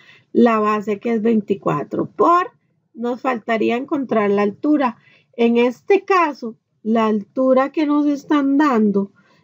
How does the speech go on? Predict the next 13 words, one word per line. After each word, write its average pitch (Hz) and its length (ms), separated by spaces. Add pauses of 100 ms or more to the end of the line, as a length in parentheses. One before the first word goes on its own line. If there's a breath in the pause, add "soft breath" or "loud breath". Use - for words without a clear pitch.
(120)
la 233 260
podemos 233 540
encontrar 294 580
a 254 160
partir 233 480
del 214 280
lado. 330 340 (320)
En 254 240
sus 226 360
listas 277 520
de 320 140
fórmulas 240 920 (340)
tienen 262 600